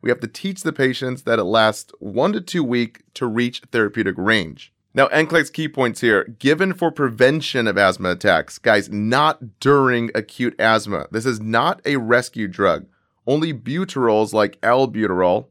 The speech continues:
are rescue inhalers. So the key patient teaching here is this med will prevent inflammation that causes asthma attacks. Now, it does this by reducing the inflammation response of leukotrienes.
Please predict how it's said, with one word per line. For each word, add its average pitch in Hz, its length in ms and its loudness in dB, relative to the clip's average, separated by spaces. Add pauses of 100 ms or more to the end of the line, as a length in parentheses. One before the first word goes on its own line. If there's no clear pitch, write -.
(140)
are 98 100 -4
rescue 101 360 -2
inhalers. 101 540 -2 (240)
So - 120 -8
the 117 80 -2
key 202 320 -4
patient 185 440 -4
teaching 139 340 -4
here 95 220 2
is 92 240 -2 (280)
this 151 240 0
med 143 280 2
will 127 120 0
prevent 123 680 0
inflammation 117 800 -2
that - 240 -4
causes 117 580 0
asthma 98 400 -2
attacks. - 480 -4 (960)
Now, 123 140 2
it 123 120 0
does 160 220 4
this 185 180 -2
by 151 140 2
reducing 135 840 -2
the 120 100 -2
inflammation 104 640 -2
response 160 640 -2
of 110 180 0
leukotrienes. 104 960 -4